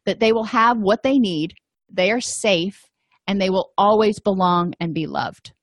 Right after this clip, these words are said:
We're nearing the end of this episode, but I wanted to take a minute and thank everyone who listens to Counselor Toolbox podcast.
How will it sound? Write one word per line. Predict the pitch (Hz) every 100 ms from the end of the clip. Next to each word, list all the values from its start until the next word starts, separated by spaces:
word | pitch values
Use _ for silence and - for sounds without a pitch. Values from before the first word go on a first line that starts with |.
| _ _ _ -
We're | 330
nearing | 381 403 311
the | 233
end | 240 220
of |
this | 190 -
episode, | 202 208 - 160 165
but | 214
I |
wanted | 226 285 339
to | 285
take | 285 277
a |
minute | 247 240 247
and | 196
thank | 226 220 -
everyone | 226 254 254
who | 220 196
listens | 196 214 196
to |
Counselor | - 208 196 196
Toolbox | - 202 190 190 -
podcast. | - 170 - 156 170 -